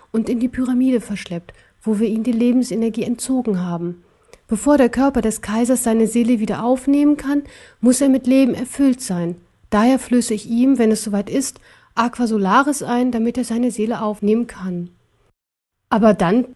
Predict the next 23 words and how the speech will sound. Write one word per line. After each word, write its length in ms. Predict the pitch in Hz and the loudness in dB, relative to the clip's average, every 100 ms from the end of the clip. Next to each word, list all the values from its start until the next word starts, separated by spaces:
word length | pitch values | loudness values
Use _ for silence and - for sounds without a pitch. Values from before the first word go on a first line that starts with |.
| - | -2
trägst 380 | 240 240 - | 2 2 0
du 80 | 226 | 0
nicht 280 | 226 240 - | 0 -2 -2
immer 220 | 226 220 | -2 0
die 120 | 208 | 0
Seele 260 | 190 208 196 | 0 0 0
des 200 | 196 - | -4 -6
Kaisers 400 | 214 214 196 175 | -2 -2 -2 -2
in 160 | 269 262 | 0 2
dir?“ 240 | 185 - - _ _ _ _ _ | 0 -4 -10 _ _ _ _ _
„Nein, 380 | 226 208 190 185 - _ _ _ | 0 2 2 0 -8 _ _ _
wenn 120 | 202 | -2
der 120 | 208 220 | 0 0
Kaiser 400 | 220 247 254 240 | 2 4 4 2
wieder 200 | 240 - | 0 -2
auferstanden 560 | 254 285 - 277 269 | 0 -2 0 0 2
ist, 240 | 262 254 - _ _ _ | 0 -4 -14 _ _ _
bin 120 | - 233 | 0 2
ich 180 | 233 | 0
mit 120 | 247 196 | -4 -4
meiner 300 | 190 208 190 | -2 -2 -2
Seele 320 | 185 202 196 | -4 -4 -4
allein.“ 420 | 226 170 175 180 | -4 -2 -4 -6